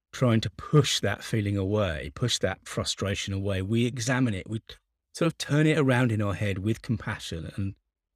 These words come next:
one of the things that I most like, one of the, the, the ideas I most like in the book is that, but when we do that,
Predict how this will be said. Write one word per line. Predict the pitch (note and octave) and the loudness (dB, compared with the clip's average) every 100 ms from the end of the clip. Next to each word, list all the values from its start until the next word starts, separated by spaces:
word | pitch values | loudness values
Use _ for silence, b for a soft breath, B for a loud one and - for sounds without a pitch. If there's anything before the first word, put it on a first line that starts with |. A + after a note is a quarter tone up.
| _ _ _ | _ _ _
one | B2+ D3 | 4 4
of | |
the | B2+ | 4
things | G#2+ G#2+ G2+ | 2 0 0
that | - | -2
I | A2 | 0
most | A2 A2+ A2 - | 2 4 2 -2
like, | F2 D#2+ - - _ - | -4 -6 -10 -20 _ -6
one | G#2+ | -2
of | G2+ | 0
the, | G2 F#2+ - | 0 -2 -4
the, | G#2 G#2 - | -6 -6 -6
the | G2 F#2+ _ _ _ _ _ _ _ - | -6 -6 _ _ _ _ _ _ _ -2
ideas | G#2 G#2 G2+ | -2 0 -2
I | G2 G#2 | -2 0
most | G#2+ A2 - | 2 2 0
like | F#2 F2+ | -4 -4
in | G2 F#2 | -4 -4
the | |
book | F2+ G2 - | -2 -4 -2
is | F2 | -6
that, | F#2 - _ _ _ _ _ _ _ _ | -6 -10 _ _ _ _ _ _ _ _
but | A2 | 2
when | C#3+ F3 | 4 6
we | D#3 | 4
do | C#3 C#3 | 4 2
that, | - - - | 0 -10 -16